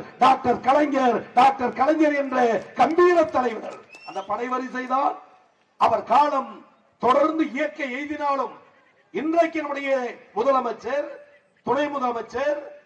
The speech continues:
மாண்புமிகு சட்டத்துறை அமைச்சர், மாண்புமிகு பிற்படுத்தப்பட்டவர்கள் நலத்துறை அமைச்சர், மாண்புமிகு அண்ணன் செல்லபாண்டியன்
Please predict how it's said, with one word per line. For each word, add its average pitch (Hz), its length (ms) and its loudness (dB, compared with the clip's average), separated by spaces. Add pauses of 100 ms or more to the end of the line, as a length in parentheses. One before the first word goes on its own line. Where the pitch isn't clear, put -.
(280)
மாண்புமிகு 302 580 0
சட்டத்துறை 269 520 -2
அமைச்சர், 277 440 -6 (500)
மாண்புமிகு 311 580 2
பிற்படுத்தப்பட்டவர்கள் 311 760 -2
நலத்துறை 262 280 -10
அமைச்சர், 262 420 -10 (460)
மாண்புமிகு 311 520 0
அண்ணன் 294 240 -12
செல்லபாண்டியன் 254 720 -10